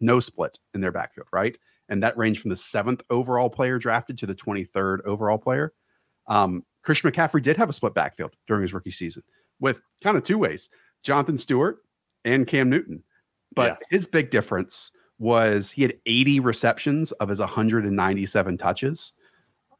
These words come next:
Speaker 1: And I think he ended, or was drafted that year as the thirtieth overall player. Um, so I guess my question is, like, it's a simple one. Do we think Bijan Robinson is going to get three hundred touches during his rookie season?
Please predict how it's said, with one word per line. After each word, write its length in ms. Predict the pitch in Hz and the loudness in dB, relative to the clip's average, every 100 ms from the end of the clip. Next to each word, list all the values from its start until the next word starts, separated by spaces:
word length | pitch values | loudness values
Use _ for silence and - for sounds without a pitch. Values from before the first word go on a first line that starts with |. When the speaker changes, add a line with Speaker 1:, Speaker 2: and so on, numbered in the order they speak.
| _ _ _ - | _ _ _ -2
Speaker 1:
And 400 | 135 135 120 113 _ - | 2 4 2 -2 _ -4
I 60 | |
think 180 | 117 131 | -2 0
he 300 | 135 120 - - | 0 0 -2 -2
ended, 240 | 131 127 | 0 2
or 160 | 123 123 | 2 0
was 200 | 110 123 | 0 -2
drafted 460 | - 110 107 107 95 - | 0 0 0 -4 -8 -4
that 200 | 110 104 | -2 0
year 160 | 104 | -2
as 100 | 95 | -2
the 100 | 98 | -4
thirtieth 500 | 92 113 101 87 73 - | -6 -2 -2 -2 -8 -8
overall 340 | 95 87 82 - | -6 -4 -6 -6
player. 380 | 78 - - _ | -8 -10 -14 _
Um, 380 | 117 110 95 87 _ _ - | 2 4 2 -2 _ _ -6
so 140 | - | 0
I 60 | 156 | 2
guess 220 | 190 233 | 2 2
my 120 | 294 | 2
question 420 | - 131 123 123 | 2 2 0 0
is, 260 | 104 92 - | -2 -2 -2
like, 280 | 92 90 _ _ _ _ _ - | -2 -2 _ _ _ _ _ -6
it's 100 | 127 | -2
a 40 | |
simple 280 | 180 196 120 | 2 2 2
one. 240 | 85 82 - _ _ | 2 0 -6 _ _
Do 100 | 120 | -2
we 120 | 147 180 | 0 0
think 320 | - 165 - | 2 0 2
Bijan 360 | 151 156 143 | 2 2 2
Robinson 540 | 110 107 127 127 147 - | 2 2 2 0 -2 -4
is 100 | 120 | -4
going 240 | 107 110 117 | 0 2 4
to 60 | |
get 160 | 113 101 | 2 -2
three 180 | - 110 | 0 0
hundred 240 | 113 107 | 0 0
touches 440 | 117 127 - - - _ _ - | -2 -2 -4 -12 -14 _ _ 0
during 160 | 117 107 | 4 4
his 140 | 92 | 2
rookie 220 | 101 98 | -2 -4
season? 360 | 85 85 80 | -6 -8 -10